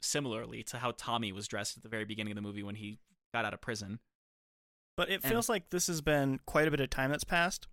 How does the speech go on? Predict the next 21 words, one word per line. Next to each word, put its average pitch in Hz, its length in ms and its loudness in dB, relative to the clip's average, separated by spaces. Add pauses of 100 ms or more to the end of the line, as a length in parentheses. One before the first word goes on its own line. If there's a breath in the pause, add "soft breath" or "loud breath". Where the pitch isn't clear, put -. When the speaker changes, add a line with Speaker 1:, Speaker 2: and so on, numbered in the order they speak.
(160)
Speaker 2:
because 139 300 2
when 139 100 2
he 139 80 4
goes 135 280 4
out, 131 240 4
the - 60 -6
guy's 131 240 0
like, 131 160 -4
"You - 80 -2
know 160 120 4
the 175 60 4
drill, 170 260 6
thirty 147 300 2
minutes." 170 500 0
Speaker 1:
At 139 100 -4
this 165 120 2
point, 160 260 2
it 120 100 -2
does - 500 0 (320)
show 135 260 4
what 123 240 4